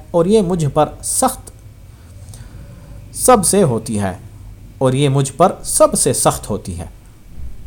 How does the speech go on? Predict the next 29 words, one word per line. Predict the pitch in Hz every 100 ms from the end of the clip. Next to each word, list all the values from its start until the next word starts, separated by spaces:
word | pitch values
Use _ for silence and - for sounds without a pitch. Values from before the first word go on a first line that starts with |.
| - - -
جب | 117 147 135
یہ | 147 147
ختم | 131 165 233 208
ہو | 175
جاتی | 170 160 165 170
ہے | 165 160
تو | 233
مجھے | 233 214 196
یاد | 202 139 127 139 170 175
ہو | 139 131 156
چکی | 156 147 247
ہوتی | 202 151 156 151
ہے، | 143 143 - - -
اور | 247 247
کبھی | 226 180 220 233 - - -
فرشتہ | 254 262 - 262 240
انسانی | 196 151 160 185 254
شکل | 254 185 170 156
میں | 135
آتا | 113 104 101
ہے | 104 - - -
اور | 147
مجھ | 143 170
سے | - - 170 151 -
کلام | 156 165 208 220
کرتا | 143 123 127 123
ہے، | 131 - - -
اور | 220 220
وہ | 208 247 277